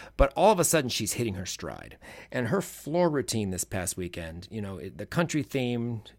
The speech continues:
type routine, but she just had energy. Her tumbling was spot on. You know, there wasn't, like, a kind of a,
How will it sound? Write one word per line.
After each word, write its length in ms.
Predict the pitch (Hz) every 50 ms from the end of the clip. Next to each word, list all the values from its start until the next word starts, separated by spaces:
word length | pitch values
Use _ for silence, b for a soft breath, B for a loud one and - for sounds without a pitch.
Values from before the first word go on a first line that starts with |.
| _ _ _ _ _ -
type 240 | 120 113 104 -
routine, 420 | 107 101 - 110 110 107 104 104 101 B B B B B B _
but 200 | - 117 - - _ _ _ _ -
she 200 | - - 165 156
just 180 | 147 - -
had 160 | - 123 113 - -
energy. 500 | 135 147 175 175 156 - - 160 160 160
Her 160 | 147 - 98 92 -
tumbling 540 | - - - 165 190 190 185 185 185 175
was 100 | 160 135
spot 400 | - - - - 143 135 131 135
on. 420 | 135 127 127 123 123 127 131 123 117
You 120 | 110 104
know, 80 | 107 104
there 100 | 110 110
wasn't, 300 | 113 120 113 104 117 92
like, 180 | 117 110 98
a 140 | 104 101 95
kind 180 | - - 113 107
of 80 | 101
a, 140 | 98 95 -